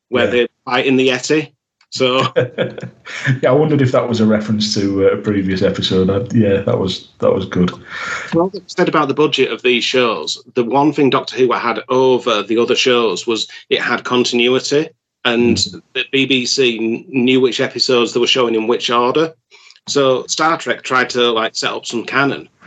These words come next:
Speaker 1: but then the T V station were just like, "Nah, we're gonna show episode fifteen first, and we're gonna chop 'em around and, and shuffle 'em up." And they just, they literally just had to give up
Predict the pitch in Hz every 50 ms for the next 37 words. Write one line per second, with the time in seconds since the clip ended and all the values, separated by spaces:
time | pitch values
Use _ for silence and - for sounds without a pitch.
0 | - - 131 131 151 151 147 143 139 139 - _ _ _ _ _ 123 127 - -
1 | 127 131 123 - 127 113 - 123 139 - - - 190 185 165 - 131 120 110 110
2 | 104 - - 117 107 101 95 - 139 156 156 156 156 151 139 131 131 139 143 131
3 | - - 139 127 120 - 123 - - 123 117 113 98 - - 120 - - 127 120
4 | 127 123 117 - 123 117 107 98 - - 110 107 104 110 104 - 139 135 - 127
5 | 120 107 107 110 117 120 120 120 120 113 104 104 107 104 104 - 113 113 - -
6 | 123 - - 117 113 110 117 127 135 - - - _ _ _ - - - _ -
7 | 123 127 123 131 120 180 - - 170 131 151 147 156 190 190 - - 151 131 120
8 | - 135 117 - 120 113 117 - 147 143 139 143 147 135 98 -